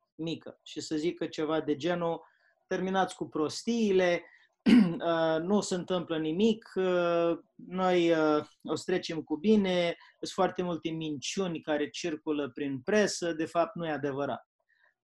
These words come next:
Altul cu toleranță la risc mai mică o să zică: Ești nebun, nu e adevărat, trebuie să ne protejăm,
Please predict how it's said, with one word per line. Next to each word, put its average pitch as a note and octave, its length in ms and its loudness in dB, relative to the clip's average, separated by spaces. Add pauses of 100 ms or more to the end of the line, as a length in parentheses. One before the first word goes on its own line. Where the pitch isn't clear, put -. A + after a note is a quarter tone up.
Altul F3 280 -2
cu F#3 120 0
toleranță F3+ 760 2
la E3 280 4
risc E3 280 0
mai D#3+ 180 -4
mică A3 340 2
o G3 100 4
să F#3+ 160 -2
zică: F#3+ 300 -2
Ești F#3+ 400 2
nebun, G3 600 4 (360)
nu G3 140 0
e G3 60 4
adevărat, D#3+ 840 4 (220)
trebuie F3+ 380 0
să F#3 140 -4
ne F3 120 0
protejăm, E3+ 1000 0